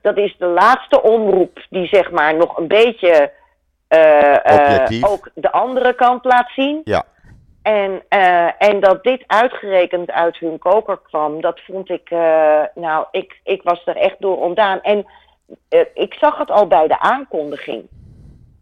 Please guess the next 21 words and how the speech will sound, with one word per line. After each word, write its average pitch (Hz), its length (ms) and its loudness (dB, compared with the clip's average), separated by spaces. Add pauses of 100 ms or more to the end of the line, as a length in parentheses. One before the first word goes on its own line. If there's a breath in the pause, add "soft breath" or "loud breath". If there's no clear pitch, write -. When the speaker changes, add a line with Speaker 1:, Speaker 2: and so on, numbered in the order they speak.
(160)
Speaker 1:
van 180 200 0
vanavond 190 540 0
bij 160 220 4
Op - 220 0
één, 170 500 2
deze 170 360 0
drie. 185 280 -6
Ik 175 200 -4
denk, 160 220 -2
hoe 156 140 -4
hebben 160 220 -2
ze - 100 -16
nou 147 280 -2
deze 147 360 -2
drie 294 240 -8
gezamenlijk 196 600 -6
uit 180 240 -2
kunnen, 156 480 -6
uit 151 260 -2
kunnen 156 260 -8
nodigen? 127 540 -4